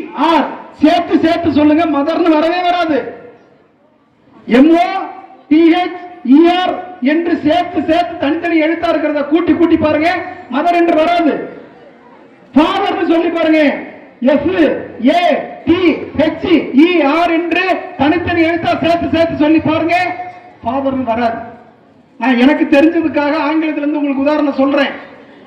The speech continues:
ஆனால் ஆங்கிலம் மட்டுமல்ல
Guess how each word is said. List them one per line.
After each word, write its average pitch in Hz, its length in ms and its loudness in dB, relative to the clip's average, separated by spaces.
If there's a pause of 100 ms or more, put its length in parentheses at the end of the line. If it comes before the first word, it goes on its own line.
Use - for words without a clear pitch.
(140)
ஆனால் 339 360 4 (2250)
ஆங்கிலம் 392 360 0
மட்டுமல்ல 339 360 0